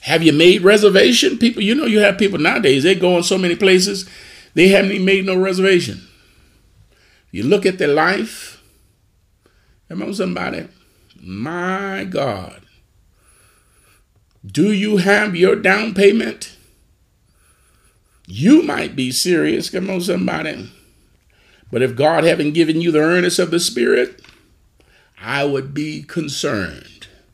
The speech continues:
My God, because that's his proof of greater things to come. That's his down payment. What's in this word is gonna come to pass.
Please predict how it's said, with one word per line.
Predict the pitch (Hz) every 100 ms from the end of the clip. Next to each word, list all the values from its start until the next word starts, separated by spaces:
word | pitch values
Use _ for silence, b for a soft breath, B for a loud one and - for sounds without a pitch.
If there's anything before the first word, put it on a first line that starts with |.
| _ _ _ _ _
My | 110 113 117
God, | 110 117 98 92
because | 98 92 110 92 90
that's | 160 - - - -
his | - 151 101
proof | - _ - - - - - - - - - - - _ b b b b b b
of | 135 107 104
greater | 113 202 175 147
things | 120 185 185 120 107 127 139 147 - - _ _ _ _ _
to | - 220
come. | 254 269 202 - - _ _ _ _ _ _ _ _ _ _ _ _
That's | 156 190
his | 214 214
down | 139 240 226 202
payment. | 233 208 165 - - - _ _ _ _ _ _ _
What's | - 170 196 -
in | 208 202
this | 208 196
word | 190 214 233 233
is | 180
gonna | 240 190
come | 185 226 233
to | -
pass. | 226 233 - - - - - -